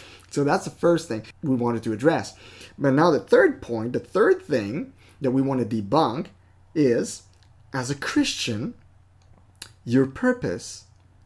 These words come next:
is not to spread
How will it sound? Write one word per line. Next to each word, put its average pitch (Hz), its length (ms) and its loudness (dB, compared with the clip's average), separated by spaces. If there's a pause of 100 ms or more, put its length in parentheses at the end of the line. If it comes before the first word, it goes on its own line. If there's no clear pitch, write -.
(480)
is 110 300 0
not 135 600 -4 (800)
to 107 100 -8
spread 113 680 -4